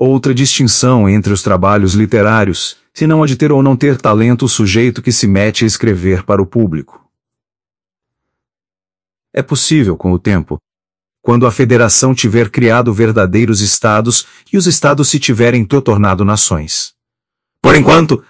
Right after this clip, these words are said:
não conheço nada mais parecido com o brasileiro do norte do que o brasileiro do sul. Não partilho da opinião do senhor Assis Brasil sobre as diferenciações étnicas produzidas pela farinha e mandioca e pelo churrasco.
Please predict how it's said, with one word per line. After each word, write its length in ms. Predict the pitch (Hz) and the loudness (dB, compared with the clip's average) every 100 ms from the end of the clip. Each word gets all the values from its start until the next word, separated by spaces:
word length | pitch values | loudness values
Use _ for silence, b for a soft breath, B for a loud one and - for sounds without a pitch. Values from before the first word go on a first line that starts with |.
| B | B
não 140 | 156 160 | -2 0
conheço 400 | 151 143 143 131 | 2 2 0 0
nada 320 | 127 147 127 | 0 2 2
mais 220 | 113 123 | 2 0
parecido 500 | - 113 104 117 101 | 0 0 0 -2 -2
com 160 | 113 113 | 0 0
o 40 | |
brasileiro 580 | 123 123 104 104 110 113 | 2 2 2 2 2 2
do 100 | 104 | 2
norte 480 | 101 107 107 98 - | 2 2 0 -2 -6
do 140 | 98 | -6
que 100 | 92 | -2
o 40 | 104 | 0
brasileiro 560 | 113 113 107 104 104 | 0 2 2 2 0
do 80 | 98 | 0
sul. 360 | - - 71 - _ _ _ _ _ _ - | -2 -4 -8 -10 _ _ _ _ _ _ -4
Não 180 | 131 | -2
partilho 420 | 147 123 107 151 139 | 0 -2 0 0 0
da 80 | |
opinião 440 | 123 131 123 120 127 | 0 2 2 2 2
do 100 | 117 | 0
senhor 400 | - 113 110 123 | 0 0 2 2
Assis 280 | 120 127 113 | 0 0 0
Brasil 560 | 110 101 87 113 143 - | 0 0 0 0 -2 -6
sobre 420 | - - 151 139 | -8 -2 -2 0
as 120 | 135 117 | -2 -2
diferenciações 840 | 127 139 147 135 113 120 120 92 | -2 -2 0 0 0 0 0 2
étnicas 720 | 113 120 117 92 - 78 - | 2 2 -2 -4 -4 -6 -4
produzidas 840 | - 101 98 80 101 117 110 - | -2 0 -2 -2 0 0 0 -2
pela 220 | - 107 | -2 -2
farinha 340 | 107 101 107 120 | 0 0 0 2
e 40 | |
mandioca 560 | 117 127 117 113 131 117 | 2 2 2 0 0 -2
e 40 | |
pelo 140 | - 92 | -2 -2
churrasco. 580 | 107 82 78 - - | -2 -2 -6 -6 -12